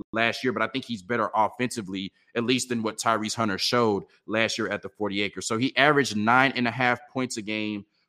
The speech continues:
four point six rebounds, and two assists with one steal a game. So somebody that's very active in all facets of the game and definitely can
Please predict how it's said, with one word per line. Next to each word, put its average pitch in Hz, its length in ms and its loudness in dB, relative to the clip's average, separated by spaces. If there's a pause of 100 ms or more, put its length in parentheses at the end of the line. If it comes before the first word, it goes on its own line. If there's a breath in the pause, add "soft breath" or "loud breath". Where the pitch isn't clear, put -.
(160)
four 143 260 6
point 143 260 -2
six 127 300 -4
rebounds, 113 540 -2
and 117 120 -6
two 135 280 -2
assists 113 480 -2
with 101 160 -8
one 113 240 -2
steal 110 300 -4
a 95 60 -2
game. 87 280 -6
So 104 120 -6
somebody 117 460 2 (240 loud breath)
that's 98 200 -4
very 127 300 0
active 120 360 0
in 107 160 -4
all 117 280 4
facets 117 340 0
of 104 60 -10
the 104 60 -4
game 110 400 0 (220 soft breath)
and 107 120 -4
definitely 123 360 0
can 104 140 -10